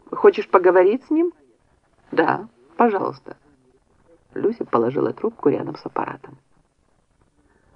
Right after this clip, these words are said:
«Твой отец хочет поговорить с тобой, Тони», сказала она и, услышав «Привет, папа», покинула гостиную. Выходя на веранду,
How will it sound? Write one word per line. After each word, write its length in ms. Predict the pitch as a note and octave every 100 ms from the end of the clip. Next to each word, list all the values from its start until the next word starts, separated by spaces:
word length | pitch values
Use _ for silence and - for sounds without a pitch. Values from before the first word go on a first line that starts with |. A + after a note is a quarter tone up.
| _ _ _ _ _
«Твой 220 | - F#3+
отец 300 | F3+ - D4
хочет 320 | - A#3 A3+
поговорить 500 | - A#3+ B3 A#3+ -
с 60 | -
тобой, 300 | - D3+ D3
Тони», 420 | C#3+ D#3 G#2+ E2+ - _ _ - -
сказала 320 | D3 D3 D3+
она 260 | D3+ G3+ - - - -
и, 100 | D3+
услышав 560 | D#3 D3 C#3+ C#3 C#3 - _ _ _ _
«Привет, 420 | D3+ D3 B2+ C3
папа», 340 | - G3+ B3+ C4+ - _ _ _ _
покинула 440 | C#3 E3 D#3+ E3
гостиную. 720 | D3+ C3 C3 - - - - _ E4+ D#4 _ _ _ G4 _ _ _ _ _ -
Выходя 380 | C3+ C#3+ D3+
на 140 | C#3 C#3+
веранду, 460 | E3 G#3+ G3+ D3+